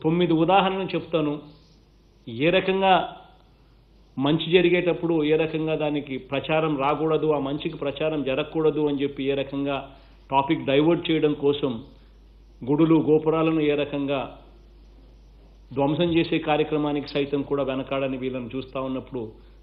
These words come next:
వీళ్ళు ఎలాంటి మనుషులు అని అనిపిస్తుంది. రెండు వేల పంతొమ్మిదిలో నవంబర్ పద్నాలుగున ప్రభుత్వ పాఠశాలల్లో మెరుగైన సేవలు అందించాలని ఒంగోలులో మనబడి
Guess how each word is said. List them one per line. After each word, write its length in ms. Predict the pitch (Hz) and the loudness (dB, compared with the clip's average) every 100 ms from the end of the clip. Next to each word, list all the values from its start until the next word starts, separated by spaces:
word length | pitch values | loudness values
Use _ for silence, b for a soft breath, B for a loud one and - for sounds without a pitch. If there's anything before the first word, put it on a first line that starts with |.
| - | -14
వీళ్ళు 180 | 131 120 | -8 -6
ఎలాంటి 320 | 113 139 139 | -2 0 0
మనుషులు 340 | 131 131 135 139 | 0 -2 -4 -4
అని 200 | 131 117 | -6 -8
అనిపిస్తుంది. 580 | 110 113 - 113 104 - - - - - - - b b b b b b - - 139 | -12 -14 -16 -16 -16 -18 -20 -20 -20 -20 -20 -20 b b b b b b -20 -2 6
రెండు 180 | 156 | 8
వేల 220 | 180 180 170 | 10 8 8
పంతొమ్మిదిలో 580 | 170 170 185 180 185 | 6 4 4 4 4
నవంబర్ 520 | 175 165 175 180 170 170 | 4 6 6 4 2 2
పద్నాలుగున 520 | 160 170 165 160 156 143 - - - - - - - - - - - | 2 4 4 4 2 -2 -8 -20 -20 -20 -20 -20 -20 -20 -20 -12 0
ప్రభుత్వ 360 | 151 185 180 | 4 6 6
పాఠశాలల్లో 680 | 165 165 165 175 165 165 160 | 4 2 2 2 4 6 6
మెరుగైన 420 | 147 147 165 165 | 6 4 4 4
సేవలు 360 | 160 160 165 156 | 2 2 4 4
అందించాలని 720 | 151 156 - 147 139 147 147 - - - b b b b b b - 120 | 2 -2 -2 0 0 0 -4 -14 -20 -20 b b b b b b -12 0
ఒంగోలులో 840 | 131 170 185 180 175 165 147 - - - - | 4 6 8 8 10 8 6 -4 -18 -20 -12
మనబడి 540 | 120 135 165 165 165 | -4 2 4 4 4